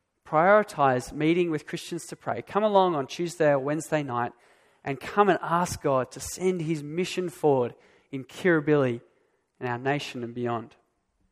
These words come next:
So we began by asking, does Christianity have a future? Of course it does, doesn't it? Of course it's got a future.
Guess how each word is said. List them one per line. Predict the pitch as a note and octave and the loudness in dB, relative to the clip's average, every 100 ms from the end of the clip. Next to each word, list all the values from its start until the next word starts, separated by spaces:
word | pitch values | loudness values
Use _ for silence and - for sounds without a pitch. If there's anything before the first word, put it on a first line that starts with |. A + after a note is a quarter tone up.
| _ _ _ _ _ _ _ _ _ _ _ _ _ _ _ | _ _ _ _ _ _ _ _ _ _ _ _ _ _ _
So | D#3+ | 2
we | E3 | 2
began | E3 E3+ F3+ G3 | 4 6 6 8
by | F#3 E3+ | 8 8
asking, | C#3+ C3+ - C#3+ | 6 2 -2 -4
does | D3 C#3+ | -4 -4
Christianity | - F#3 - D#3+ C#3 C3 C#3+ D#3+ _ - | -4 -6 2 4 4 2 -2 -4 _ -4
have | D3 C#3 C3+ - | 2 2 2 -6
a | |
future? | D3 - C3+ - - - _ _ _ _ _ _ _ _ _ _ _ _ _ _ _ _ _ _ | -12 -8 -8 -8 -10 -12 _ _ _ _ _ _ _ _ _ _ _ _ _ _ _ _ _ _
Of | - | -18
course | - F3 D#3+ C#3 | 2 6 6 2
it | - | -4
does, | C#3+ C3 - | -6 -8 -6
doesn't | C#3 - - | -4 -4 -16
it? | - _ _ _ _ _ _ _ _ _ _ | -20 _ _ _ _ _ _ _ _ _ _
Of | _ | _
course | G#3+ A3 F#3 | 0 0 0
it's | D#3 | -6
got | - D3 | 0 2
a | |
future. | B2+ D3 C3 - | 2 -4 -6 -6